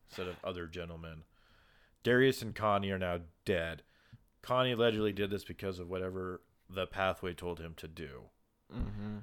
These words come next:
Speaker 1: All right. So Jake's mom is in a nursing home. He goes to visit her, uh, often, and some new nurse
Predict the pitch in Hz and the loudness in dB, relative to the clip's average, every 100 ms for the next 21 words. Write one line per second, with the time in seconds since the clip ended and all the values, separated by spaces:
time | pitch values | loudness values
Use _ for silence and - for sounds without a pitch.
0 | - - 107 85 80 - - _ - - | -4 4 6 6 2 -6 -20 _ -20 -8
1 | - 151 135 135 - - - - _ _ | 6 8 10 8 2 -8 -20 -20 _ _
2 | _ _ _ _ _ _ _ _ _ _ | _ _ _ _ _ _ _ _ _ _
3 | _ _ _ - 135 143 139 131 117 120 | _ _ _ -2 0 2 2 2 2 0
4 | 110 110 - 110 107 107 107 104 95 95 | 0 -2 -2 -2 2 2 2 -2 -8 -2
5 | 107 104 104 107 101 90 101 101 98 92 | 0 0 0 0 0 -2 -2 0 0 -2
6 | - _ _ _ _ _ _ _ _ 101 | -10 _ _ _ _ _ _ _ _ -2
7 | 98 92 92 90 90 85 - _ _ _ | 2 4 4 2 0 -2 -8 _ _ _
8 | _ _ 95 92 - 104 98 95 - _ | _ _ 2 2 2 0 -2 -4 -12 _
9 | _ 98 98 98 95 95 85 - 120 117 | _ 0 2 2 2 -2 -6 -4 0 0
10 | 113 110 110 135 127 107 104 101 - - | 0 -4 -2 -2 0 0 0 -2 -6 -10
11 | - | -12